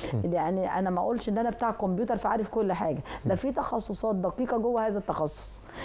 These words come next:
Speaker 1: مم.
Speaker 2: نتيجة إن هي زي ما شفنا كده في مثلًا العاصمة الإدارية.
Speaker 1: مم.
Speaker 2: العاصمة الإدارية مدينة ذكية، ليه؟ لأن فيها مدينة المعرفة. إيه مدينة المعرفة؟ إن هي هتجمع كل الشركات وكل السيرفرات وكل الحكومات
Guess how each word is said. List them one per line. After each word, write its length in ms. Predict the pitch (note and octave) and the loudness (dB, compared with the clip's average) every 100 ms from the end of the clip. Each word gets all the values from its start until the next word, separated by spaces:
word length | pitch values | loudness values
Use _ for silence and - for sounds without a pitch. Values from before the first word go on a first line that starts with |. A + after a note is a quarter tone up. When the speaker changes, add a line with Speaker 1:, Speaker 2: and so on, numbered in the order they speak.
| B2 | 0
Speaker 1:
مم. 120 | A#2+ | 2
Speaker 2:
نتيجة 400 | F#3 - B3+ C4+ - | 2 0 0 0 0
إن 120 | G3 | 2
هي 400 | F#3 B3+ C4+ C4+ B3+ - - - | 2 2 2 0 -2 -8 -8 0
زي 160 | G3 | 2
ما 60 | G#3 | 2
شفنا 260 | A3 G#3 G#3+ | 2 0 0
كده 200 | A3+ G#3 | 2 0
في 180 | F3 | 0
مثلًا 300 | F3 G#3 G#3+ | 0 2 2
العاصمة 420 | F#3 G#3 - G#3+ F3+ | 2 2 2 0 0
الإدارية. 560 | D#3 D3+ D#3 C#3+ C3 - - | 0 2 2 2 0 -4 -2
Speaker 1:
مم. 80 | A2 | 0
Speaker 2:
العاصمة 440 | F3 D#3 - G3+ G3+ | 2 2 2 0 2
الإدارية 380 | F3 E3+ G3+ | 2 2 2
مدينة 320 | F#3+ E3+ F#3+ F3+ | 2 2 2 0
ذكية، 420 | D3 - D3+ D3 | 0 0 0 2
ليه؟ 200 | F#3+ G#3+ | 2 2
لأن 220 | G#3+ F3+ | 0 0
فيها 160 | - G3 | 0 0
مدينة 240 | F3 F3+ D#3+ | 0 0 0
المعرفة. 480 | C#3 B2 C3 - - - - - G3+ | 0 0 -2 -6 -12 -14 -12 -2 2
إيه 80 | A#3 | 4
مدينة 280 | A3+ B3 A3+ | 4 0 0
المعرفة؟ 520 | G3+ E3 F#3 A3+ - | 2 2 0 0 0
إن 80 | F3+ | 0
هي 160 | G3 G3+ | 0 0
هتجمع 760 | F3+ F3 F3+ A#3+ A#3+ A#3+ A#3+ - - - | -2 -2 0 2 2 0 -2 -4 -10 -2
كل 260 | C4 C4 A3 F3+ | 2 2 2 0
الشركات 760 | F3 - E3 E3 - A3+ A3+ G3 | -2 0 -2 0 0 0 2 -2
وكل 540 | - A#3+ A3+ F#3+ F3 | 0 0 2 2 2
السيرفرات 800 | E3+ D#3 - F#3 D#3+ F3 G#3+ A#3 - - - | 0 0 0 0 0 2 2 0 -4 -8 -2
وكل 340 | F3+ C4 C4 A#3 | 0 2 2 2
الحكومات 640 | F#3+ F#3 F3 F3+ F3+ | 0 -2 -2 0 0